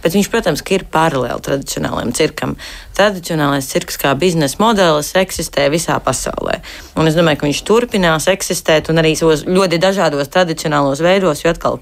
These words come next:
kulturāli ir ļoti, nu, atšķirīgi. Ir tradicionālie cirki, kas arī mēģina strādāt bez dzīvniekiem.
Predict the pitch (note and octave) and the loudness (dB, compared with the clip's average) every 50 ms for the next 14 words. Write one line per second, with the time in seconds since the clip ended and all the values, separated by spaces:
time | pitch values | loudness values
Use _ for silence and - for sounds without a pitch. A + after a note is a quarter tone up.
0 | - - - F3+ F#3+ G3 F#3+ - E3+ D3+ D#3 D3 C#3+ C#3+ C#3+ D#3+ E3 D#3 D#3 - | -8 -2 0 2 2 2 2 2 2 2 4 4 4 4 4 2 2 2 0 -2
1 | - - - - - F#3+ F3+ D#3+ D#3 E3+ G3 - - - - C#3+ C3 A#2+ A#2 A#2+ | -10 -20 -18 -10 -6 -4 -2 0 2 0 0 0 -2 -4 -2 -2 0 -2 -2 -4
2 | C3 C#3 - - - - - - - - - G#3 A3+ B3+ B3+ A#3+ A#3+ - - G3 | -6 -6 -8 -8 -12 -12 -12 -12 -14 -6 -2 2 2 4 4 2 2 2 0 0
3 | G3 F3 E3+ E3 - D#3+ D3 C#3+ C3+ C3+ C3+ C3+ - - - E3 F3 F#3 - - | 2 0 -2 -6 -4 -4 -2 -2 -2 -2 -4 -6 -6 -2 0 0 0 0 -2 -6
4 | - - - D#3+ - - G#3 - G#3 G3+ G3 F3 D3+ C#3+ D3 D#3 E3 F3 F#3 E3+ | -8 -4 -2 -2 0 0 0 2 2 2 0 -2 -4 -4 -4 -2 0 0 0 2
5 | E3 C#3+ C3+ C3+ - - - E3 E3 D#3+ D3 C#3 B2+ - - - F3 E3 D3+ - | 0 0 0 -2 -4 -2 0 2 2 2 2 0 -2 0 2 2 2 2 2 2
6 | - E3 F#3+ A3+ C4 C#4+ D4 D4 - C4 B3 A3+ G#3+ G3 | 2 2 4 4 4 4 2 2 0 0 0 0 -2 -4